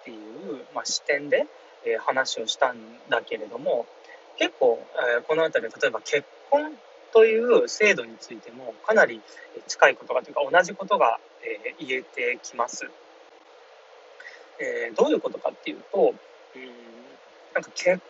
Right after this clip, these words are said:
婚って、おかしくないですか？おか-、いや、全然おかしくないんですけど、全然おかしくないんだけど、うんと、今、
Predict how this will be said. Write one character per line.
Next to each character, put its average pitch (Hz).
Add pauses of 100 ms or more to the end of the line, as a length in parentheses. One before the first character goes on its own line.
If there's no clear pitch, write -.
婚 427
っ -
て、 156 (880)
お 147
か 185
し -
く 143
な 113
い -
で -
す -
か？ 156 (460)
お 156
か-、 -
い 180
や、 156 (420)
全 320
然 254
お 214
か 294
し -
く -
な 175
い -
ん 185
で 180
す -
け -
ど、 -
全 -
然 202
お 147
か -
し -
く 123
な 123
い 135
ん 139
だ 110
け 107
ど、 131 (500)
う 143
ん 139
と、 127 (1000)
今、 143